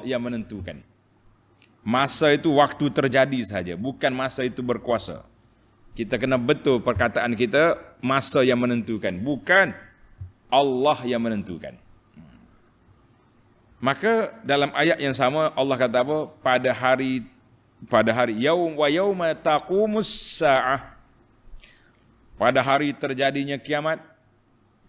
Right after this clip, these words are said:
Ha. Jadi Allah Ta'ala dah nyatakan kepada kita, dia berkuasa untuk hidup balik. Maka marilah di sini ayat, pada hari berlakunya kiamat, yauma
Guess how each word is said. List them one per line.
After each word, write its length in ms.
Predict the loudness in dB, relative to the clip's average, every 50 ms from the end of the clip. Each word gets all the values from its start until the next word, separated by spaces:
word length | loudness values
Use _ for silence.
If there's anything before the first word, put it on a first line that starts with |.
| _ _ _ _ _ -18
Ha. 240 | -16 -16 -16 -16 -20 _ _ _ _ _ _ _ _ _ _ -6
Jadi 320 | -2 0 0 0 0 0 -2 -2
Allah 160 | 2 2 2 2 0
Ta'ala 160 | 0 0 0
dah 160 | 0 -2 0
nyatakan 480 | 0 -2 -2 0 -2 -2 -2 -2 -4 -4
kepada 240 | -4 -4 -4 -4 -2
kita, 280 | -4 -4 -6 -6 -8 -10 -10 -18 _ _ _ _ _ _ _ _ _ _ _ _ _ _ _ _ -8
dia 240 | -2 0 2 2 2
berkuasa 560 | 2 0 0 2 4 4 4 4 4 0 0
untuk 240 | 0 -2 -4 -4 -4
hidup 160 | -2 -2 0
balik. 640 | 2 2 4 6 8 6 6 4 0 -14 -20 -20 _ _ _ _ _ -20 _ _ _ _ _ _ _ _ _ _ _ _ _ -4
Maka 320 | -2 -2 -2 0 -2 0 2
marilah 400 | 2 0 2 2 0 0 0 0
di 80 | 0
sini 320 | -2 0 -2 -2 -2 -2 0
ayat, 480 | 2 2 4 6 6 6 4 2 -6 -20 -20 -20 _ -20 -20 -20 _ -20 -20 _ _ _ _ _ _ _ _ _ _ _ -20 _ _ _
pada 240 | 0 0 2 2 2
hari 640 | 2 2 2 0 2 0 -2 -2 -4 -6 -8 -10 -8
berlakunya 560 | -4 -2 0 0 0 -2 -4 -4 -4 -4 -2
kiamat, 480 | 0 0 0 2 2 2 2 0 -2 -10 -18 -10 -6
yauma 480 | -2 0 2 2 2 2 0 0 -2